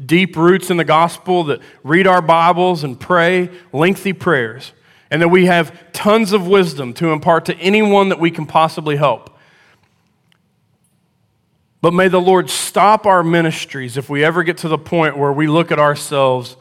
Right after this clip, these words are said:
as religious elite over those who have not yet tasted the goodness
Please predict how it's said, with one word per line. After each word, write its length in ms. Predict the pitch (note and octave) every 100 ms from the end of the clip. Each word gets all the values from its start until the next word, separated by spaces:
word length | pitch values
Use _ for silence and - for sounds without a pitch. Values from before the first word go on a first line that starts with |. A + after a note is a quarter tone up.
| _ _
as 200 | C3+ C3
religious 760 | B2+ C3 C3 D3+ D3 D3+ - - _ -
elite 500 | B2 C3 B2+ B2+ - _ _ _ _ _ _ _ _ _ _ _ D3
over 240 | D3+ D3+
those 480 | C#3+ E3+ F3 E3+ C#3+
who 220 | D#3+ D#3+
have 360 | D#3+ D3 C3 - - -
not 320 | D#3 F3 D#3+
yet 260 | E3 D3+ -
tasted 600 | - F3 E3+ - C#3+ C3
the 80 |
goodness 640 | B2+ D3 D#3 C#3 A#2+ -